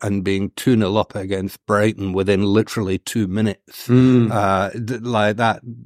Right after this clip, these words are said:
Speaker 1: that's amazing. And, you know, and, and what, you know, e-, even if they only finish, like, seventeenth or sixteenth in, in the end, what Luton have already done this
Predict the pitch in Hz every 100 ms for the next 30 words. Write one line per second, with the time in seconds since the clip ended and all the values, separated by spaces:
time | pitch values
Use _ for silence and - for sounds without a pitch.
0 | - 127 127 - 104 95 98 95 95 98
1 | 120 120 123 123 123 120 117 135 - -
2 | - - - - 113 110 147 147 165 156
3 | 143 123 123 113 117 120 113 - 110 104
4 | - - - 104 104 101 104 - 117 110
5 | 113 117 107 - 117 98 - 98 92 90
6 | 117 - - 117 101 104 98 98 104 104
7 | 92 92 95 - - _ 139 123 135 123
8 | 117 104 104 104 104 110 101 101 87 -
9 | _ 104 101 -